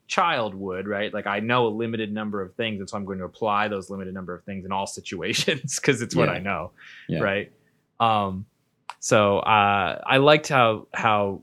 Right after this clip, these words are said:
Speaker 1: uh, much gentler the movie was and how it subverted my expectation about, like, who are my sympathies going to be with? I felt like the robot was gonna be just sort of like an ornament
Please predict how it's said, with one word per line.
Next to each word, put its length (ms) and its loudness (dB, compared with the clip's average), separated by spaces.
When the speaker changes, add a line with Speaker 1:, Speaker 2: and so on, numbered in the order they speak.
Speaker 1:
uh, 280 -2
much 240 -6
gentler 460 0
the 80 -2
movie 240 -2
was 240 4
and 100 -2
how 140 0
it 80 -6
subverted 580 -2
my 540 -4
expectation 640 -2
about, 220 -2
like, 160 -6
who 720 6
are 120 4
my 140 2
sympathies 600 -4
going 240 -4
to 60 -6
be 180 -6
with? 240 -4
I 80 -4
felt 160 2
like 140 -2
the 80 0
robot 420 -2
was 100 -8
gonna 220 -6
be 240 -10
just 180 -8
sort 140 -4
of 100 -10
like 200 -4
an 140 -10
ornament 600 -6